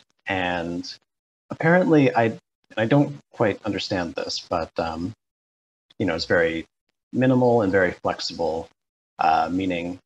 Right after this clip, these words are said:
you can't take away any part of S three and still have a useful O O system. Um, and also S three has few built-in constraints, and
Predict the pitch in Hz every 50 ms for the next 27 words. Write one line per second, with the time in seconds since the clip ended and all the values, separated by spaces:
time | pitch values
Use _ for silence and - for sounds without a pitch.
0 | _ _ _ _ _ _ _ - 101 101 123 117 101 - 101 92 - 95 90 92
1 | 87 87 95 113 123 113 101 - 117 101 98 92 87 92 87 82 - - - 92
2 | 85 82 78 80 87 - - 98 92 85 87 - - - 107 107 - - 123 110
3 | - 101 98 87 87 90 90 - - 87 - - - 87 85 80 82 85 - _
4 | _ _ _ _ _ _ _ _ - _ _ _ - - 87 80 78 78 76 -
5 | - - - _ _ _ _ _ _ _ - 95 90 85 90 - - 104 - 90
6 | - - - - 95 87 82 82 82 80 87 - _ _ _ _ _ _ _ _
7 | _ _ _ _ _ _ _ - - 92 - - - - - 107 98 90 92 87
8 | 80 - 82 78 - - - 90 - - - - 98 87 87 - _ _ - -
9 | - - - _ _ _ _ _ _ _ _ _ _ _ 92 90 82 78 80 78
10 | 80 80 -